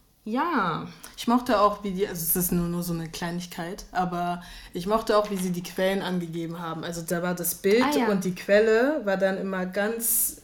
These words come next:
Speaker 2: auch wenn man es nicht unbedingt lesen konnte, aber, ähm, fand ich richtig gut, wie das, ähm, wie die das, äh, ja,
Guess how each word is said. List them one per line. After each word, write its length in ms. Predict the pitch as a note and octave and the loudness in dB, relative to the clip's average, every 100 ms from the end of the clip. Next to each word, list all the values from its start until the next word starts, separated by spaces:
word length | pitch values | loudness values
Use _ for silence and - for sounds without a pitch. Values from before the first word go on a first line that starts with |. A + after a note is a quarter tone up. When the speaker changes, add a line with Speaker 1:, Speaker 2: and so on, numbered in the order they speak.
| - | -6
Speaker 2:
auch 160 | G3 G3+ | -4 0
wenn 100 | G3+ | 2
man 120 | G3 | 2
es 100 | F#3 | 0
nicht 100 | F#3 | -2
unbedingt 400 | F#3 E3+ E3+ F3+ | -2 -4 -8 -6
lesen 260 | F#3+ G#3 | -2 -2
konnte, 340 | G#3+ G#3+ A3+ A#3+ - - | 0 0 2 0 -2 -14
aber, 640 | - F#3 F3 F3+ F3 E3+ E3+ | 0 2 4 4 4 0 -2
ähm, 380 | F#3 F3 F3 - | 0 0 -2 -4
fand 180 | A3 G#3 | -2 0
ich 120 | G#3 | 0
richtig 340 | A3 A3 F3+ | -2 0 -4
gut, 300 | - G3+ F#3+ | -2 -4 -2
wie 140 | F3 F#3+ | -4 -2
das, 500 | F3+ E3+ - - - | -2 -2 -2 -2 -2
ähm, 440 | E3 E3+ E3+ E3 E3+ - | -2 -4 -4 -8 -10 -14
wie 120 | F#3 F#3 | -10 -8
die 120 | F3+ | -6
das, 240 | E3 D#3+ | -4 -4
äh, 320 | E3+ E3+ D#3 D#3+ - - - - - _ _ _ _ _ _ _ _ _ _ _ _ _ | -4 -4 -6 -10 -16 -20 -20 -20 -20 _ _ _ _ _ _ _ _ _ _ _ _ _
ja, 360 | - E3+ G#3 A3+ | -8 2 2 2